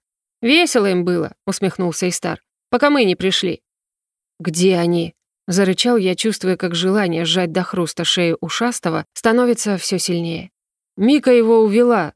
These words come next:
поёжился Мар. «А нам идти следом запретила». «Что?» Моему яростному настрою не было предела. «Это почему?»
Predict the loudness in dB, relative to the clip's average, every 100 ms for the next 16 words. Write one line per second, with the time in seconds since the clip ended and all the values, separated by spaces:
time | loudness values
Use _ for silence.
0 | _ -2 0 2 0 -4 -4 -4 -6 -8
1 | _ _ -4 0 2 4 2 0 -2 0
2 | 0 0 -2 -2 -2 -2 0 0 0 -4
3 | -8 _ _ _ _ _ -10 -8 -6 -2
4 | 2 2 0 -6 _ _ _ 0 2 2
5 | 2 0 -2 -2 -2 -2 -2 -2 0 2
6 | 2 0 2 4 2 0 -2 -4 -4 -6
7 | -12 _ _ _ _ 0 0 2 -2 -2
8 | -2 0 2 4 4 2